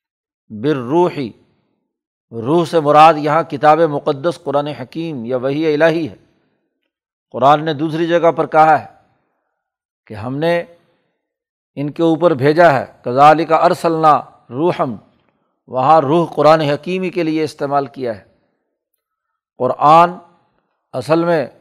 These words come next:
اللہ کا وہ نہ نظر آنے والا بظاہر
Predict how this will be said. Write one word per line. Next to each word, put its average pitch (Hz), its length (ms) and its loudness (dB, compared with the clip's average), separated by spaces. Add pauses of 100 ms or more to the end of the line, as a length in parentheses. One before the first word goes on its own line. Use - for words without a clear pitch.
(760)
اللہ 156 480 4
کا 165 200 2
وہ 180 320 -2 (520)
نہ 123 260 -2
نظر 175 360 4
آنے 170 220 2
والا 165 220 4
بظاہر 147 500 2